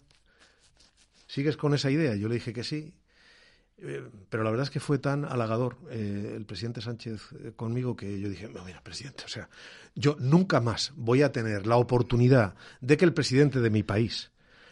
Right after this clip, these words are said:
esté diciendo a este señor", que se llama Miguel Ángel Oliver,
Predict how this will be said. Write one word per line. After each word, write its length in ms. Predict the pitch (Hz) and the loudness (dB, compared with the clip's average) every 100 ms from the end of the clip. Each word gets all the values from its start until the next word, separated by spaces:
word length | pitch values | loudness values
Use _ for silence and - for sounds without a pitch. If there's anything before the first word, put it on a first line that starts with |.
| _ - | _ -8
esté 260 | 113 160 | 2 8
diciendo 420 | 170 - 156 151 | 8 8 8 6
a 20 | 110 | 4
este 200 | - 185 | 0 -2
señor", 420 | 151 127 - 147 | 0 0 -2 -6
que 200 | - 156 | -4 -4
se 140 | - | -4
llama 160 | 127 131 | -2 0
Miguel 200 | 113 107 | 0 0
Ángel 160 | 120 | 0
Oliver, 300 | 123 113 107 | 2 2 0